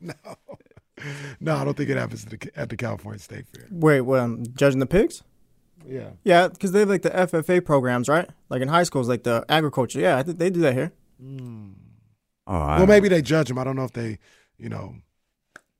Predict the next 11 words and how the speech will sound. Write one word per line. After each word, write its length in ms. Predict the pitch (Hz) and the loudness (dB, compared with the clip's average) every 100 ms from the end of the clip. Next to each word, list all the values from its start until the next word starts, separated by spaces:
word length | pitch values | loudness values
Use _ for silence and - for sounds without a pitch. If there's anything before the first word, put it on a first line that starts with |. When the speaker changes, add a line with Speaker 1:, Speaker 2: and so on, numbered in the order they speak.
| _ _ | _ _
Speaker 2:
finish 260 | 127 113 | -8 -8
the 100 | - | -10
job. 380 | 95 107 98 - - | -8 -6 -6 -10 -12
Speaker 1:
<laughs> 680 | - - - - - - _ | -2 2 4 2 -8 -20 _
Speaker 3:
Oh. 1000 | - 175 196 196 185 165 147 135 120 113 - _ _ _ | 6 8 10 8 8 6 4 0 -4 -8 -16 _ _ _
Speaker 1:
Yeah, 640 | 240 330 359 269 151 101 | 2 6 8 8 6 4
that's 180 | 104 320 | 0 2
what 100 | 285 | 4
I'm 140 | 262 | 6
talking 380 | 233 302 320 285 | 6 6 4 2
about. 420 | 175 131 92 76 | 2 4 4 0